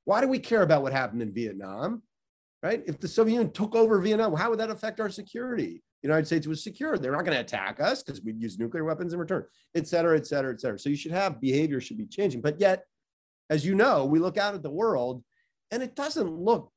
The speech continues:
that different, you know, than prior decades and centuries. I mean,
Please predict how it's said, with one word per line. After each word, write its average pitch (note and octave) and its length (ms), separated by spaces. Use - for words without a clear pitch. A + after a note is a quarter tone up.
that E3 420
different, C#3 580
you D3 100
know, C3+ 300
than C#3 260
prior D#3+ 580
decades D3 600
and C#3+ 140
centuries. C3 580
I C3 60
mean, D3+ 340